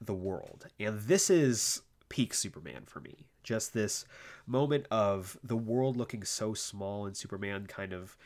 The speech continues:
not looming over it, but kind of watching over it, saying, you know,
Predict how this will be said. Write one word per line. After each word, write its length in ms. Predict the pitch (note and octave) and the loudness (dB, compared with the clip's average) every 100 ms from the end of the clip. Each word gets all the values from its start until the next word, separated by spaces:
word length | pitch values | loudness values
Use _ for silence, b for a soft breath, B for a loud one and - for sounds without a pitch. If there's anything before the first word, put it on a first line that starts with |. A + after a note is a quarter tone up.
| B - | B -2
not 220 | F#3 G#3+ | 0 2
looming 460 | B2+ A#2+ C3 C3 G#2+ | 2 2 2 0 0
over 320 | G2 F2+ F#2 | -2 -2 -2
it, 180 | F2 - | -4 -4
but 80 | A2+ | -6
kind 180 | B2 | -6
of 80 | A2 | -4
watching 460 | A2 A2+ G#2+ - E2+ | -4 -4 -4 -10 -10
over 320 | C#2 - G1+ | -12 -14 -18
it, 160 | - - - | -20 -20 -10
saying, 360 | - F#2+ F2+ | -6 -6 -4
you 80 | F2 | -6
know, 320 | F2 F2 E2+ | -4 -6 -10